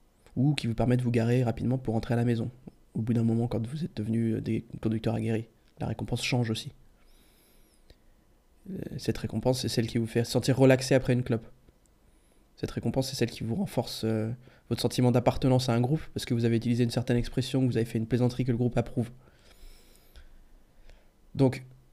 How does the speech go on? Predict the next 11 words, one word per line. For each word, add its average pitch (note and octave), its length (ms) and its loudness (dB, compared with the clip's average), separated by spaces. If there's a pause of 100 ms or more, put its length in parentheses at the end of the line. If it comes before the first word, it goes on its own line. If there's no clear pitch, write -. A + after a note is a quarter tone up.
<clears throat> - 40 10 (1300)
concrètement, C#3+ 320 8
ce - 80 2
que C#3+ 80 6
vous B2+ 60 4
pouvez B2+ 200 4
faire C#3 160 4
avec A#2 160 2
déjà B2 160 2
cette B2+ 160 -2
première, B2 480 2